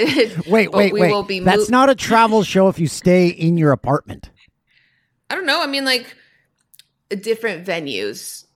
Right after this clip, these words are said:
Speaker 2: Okay.
Speaker 1: Let's
Speaker 2: I,
Speaker 1: just
Speaker 2: I would
Speaker 1: say,
Speaker 2: love to
Speaker 1: yeah.
Speaker 2: see New York. Uh, here's, uh, locations you cannot go to, okay? Because we've got these on the Boomsies trip list.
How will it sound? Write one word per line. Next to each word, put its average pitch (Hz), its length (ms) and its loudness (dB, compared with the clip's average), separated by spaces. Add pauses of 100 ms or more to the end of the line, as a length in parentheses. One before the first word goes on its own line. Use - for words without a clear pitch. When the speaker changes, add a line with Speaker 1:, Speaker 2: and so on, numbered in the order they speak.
(360)
Speaker 2:
Okay. 120 380 -6
Speaker 1:
Let's 165 180 -10
Speaker 2:
I, 175 120 0
Speaker 1:
just 202 120 -4
Speaker 2:
I 196 60 2
would 269 140 0
Speaker 1:
say, 233 60 -2
Speaker 2:
love 180 160 2
to 160 100 0
Speaker 1:
yeah. - 80 -6
Speaker 2:
see 151 160 2
New 131 100 0
York. 107 420 -4
Uh, 143 200 0
here's, 175 400 2
uh, 156 260 4
locations 147 560 0
you 139 80 2
cannot 131 460 0
go 110 180 -2
to, 101 280 -10
okay? 123 280 -2
Because 120 380 0
we've 120 180 -4
got 123 220 -2
these 127 200 -4
on 117 100 -2
the 110 60 -4
Boomsies 104 440 -6
trip - 260 -8
list. - 320 -16